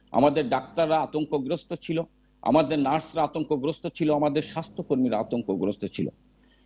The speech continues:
এবং আটই মার্চ করোনার শনাক্ত হওয়ার মধ্যে দিয়ে মাননীয় প্রধানমন্ত্রী তার, আমরা, আপনারা জানেন, আমি প্রতি টানতে হয়, টানা উচিত না, যে বঙ্গবন্ধুর জন্ম শতবার্ষিকী ছিল, সেই কর্মসূচিকে কাটছাঁট করে নয় তারিখ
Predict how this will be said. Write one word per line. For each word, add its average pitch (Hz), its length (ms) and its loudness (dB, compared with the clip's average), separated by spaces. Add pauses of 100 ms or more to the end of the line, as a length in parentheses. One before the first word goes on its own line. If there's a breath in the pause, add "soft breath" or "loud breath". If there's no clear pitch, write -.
(100)
এবং 254 120 6 (180)
আটই 240 240 0
মার্চ 202 300 4 (880)
করোনার 180 380 4
শনাক্ত 190 480 -6
হওয়ার 185 240 -2
মধ্যে 175 260 -2
দিয়ে 131 220 -8 (720)
মাননীয় 170 400 2 (100)
প্রধানমন্ত্রী 160 640 -2 (960)
তার, 147 160 4 (760)
আমরা, 156 280 2 (160)
আপনারা 160 300 0 (100)
জানেন, 151 300 -4
আমি 156 100 -4
প্রতি 151 340 -6 (140)
টানতে 156 300 -2
হয়, 160 160 0
টানা 147 200 0 (100)
উচিত 139 280 -6
না, 117 100 -6
যে 123 140 -2 (120)
বঙ্গবন্ধুর 156 520 2
জন্ম 143 300 2
শতবার্ষিকী 165 720 -2
ছিল, 170 100 0 (180)
সেই 165 140 4 (100)
কর্মসূচিকে 151 640 2 (120)
কাটছাঁট 147 460 0
করে 117 140 0 (140)
নয় 180 240 6 (200)
তারিখ 143 300 2